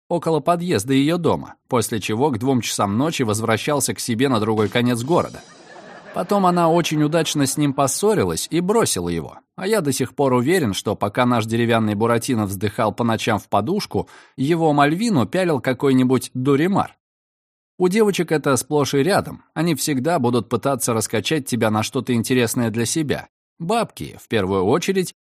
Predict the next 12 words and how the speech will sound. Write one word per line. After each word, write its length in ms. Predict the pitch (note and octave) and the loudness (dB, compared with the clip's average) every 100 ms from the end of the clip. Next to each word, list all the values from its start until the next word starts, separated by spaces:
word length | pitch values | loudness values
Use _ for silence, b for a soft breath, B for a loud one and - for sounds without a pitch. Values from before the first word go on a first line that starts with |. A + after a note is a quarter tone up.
| - | -2
развлечения, 880 | D3+ C#3+ D#3 F3 - A3+ B2 D#2+ - | 0 2 0 0 0 0 0 -2 -4
это 280 | A#2+ G2+ G2 | -6 -2 -2
вторая 400 | - E2+ F2+ D#3+ | 0 0 2 2
очередь. 500 | E3 D#3 D3 B2+ - _ | 0 -2 0 -2 -2 _
К 60 | D#3 | -2
развлечениям, 720 | D3+ C#3 D3+ - A3 B2+ G#2 | 0 2 0 0 0 0 0
в 80 | |
принципе, 420 | - D#3+ C#3+ - C#3 | -2 -2 -2 0 2
можно 320 | C#3+ C#3 C3 | 4 4 2
отнести 480 | A2+ B2+ A2+ C3 C3 | 2 0 0 2 2
и 40 | |
секс, 400 | - G3+ - - | 2 -2 -4 -12